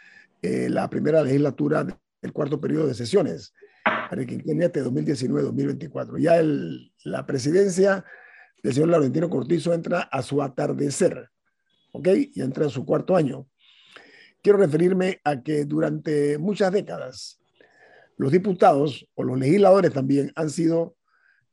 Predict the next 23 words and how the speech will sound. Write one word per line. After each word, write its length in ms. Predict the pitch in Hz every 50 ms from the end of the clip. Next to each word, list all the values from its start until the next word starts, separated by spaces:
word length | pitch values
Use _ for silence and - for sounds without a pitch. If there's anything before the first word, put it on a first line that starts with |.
| _
eh, 160 | - 160 - -
aduladores 640 | 170 175 165 170 175 175 185 180 196 220 220 233 190
sin 140 | 160 175 180
escrúpulos, 840 | 156 143 - 226 247 185 - 156 147 156 185 185 147 - - _ _ _ _ _ _ _ _ _ _ _ _ _ _ _
casi 220 | - 185 196 196
sin 160 | 180 180 160
medida 580 | 151 156 156 170 190 185 190 185 190 190 - _ _ _ _ _ _
del 240 | - 156 175 196 190
Ejecutivo. 600 | 175 165 156 156 147 175 175 139 - 104 - _ _ _ _ _ _ _ _ _ _ _ _ _ _ _ _ _ _
Hay 100 | - 156
un 100 | 175 160
fenómeno 400 | - 135 143 196 208 185 139 131
actualmente, 640 | 117 - 147 143 147 151 143 143 - - 135 - - _ _ _ _ _ _ _ _ _ - _ _ _ _
y 80 | - 175
es 60 | 175
que 120 | - 165
los 160 | 151 165 175
legisladores 600 | 170 170 151 143 156 160 160 151 151 156 156 165 160
o 60 | 143
los 140 | 127 123 120
diputados 580 | 147 151 170 156 156 - - 143 139 139 123
se 60 | - 147
han 180 | 151 - -